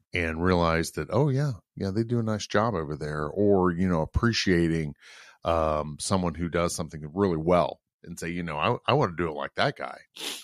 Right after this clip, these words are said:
you know, "so why don't we get with them and work with them and, and, uh, try and gain some of that knowledge?" But a lot of times they get so close-minded within their own agencies,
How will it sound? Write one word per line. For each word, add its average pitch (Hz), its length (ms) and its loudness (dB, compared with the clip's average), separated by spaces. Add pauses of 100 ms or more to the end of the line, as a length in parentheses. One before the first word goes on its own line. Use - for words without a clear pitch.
(220)
you 92 140 -4
know, 76 140 -4
"so 85 160 -4
why 82 160 2
don't 90 120 -2
we 78 100 -8
get 82 180 -4
with 73 120 -10
them 92 180 0
and 69 120 -8
work 107 240 0
with - 120 -10
them 65 280 -12 (140)
and, 73 240 -10 (100)
and, 76 300 -2
uh, 71 300 -6 (640)
try 98 200 2
and 85 160 -6
gain 87 240 -2
some 82 200 -6
of 76 60 -6
that 76 200 -6
knowledge?" 76 480 -4
But 73 120 -6
a 73 40 -8
lot 98 180 2
of 90 100 -6
times 80 280 -6
they 82 120 -4
get 80 160 -10
so 90 280 2
close-minded 78 920 -2
within 76 300 -2
their 71 180 0
own 76 160 0
agencies, 85 640 -4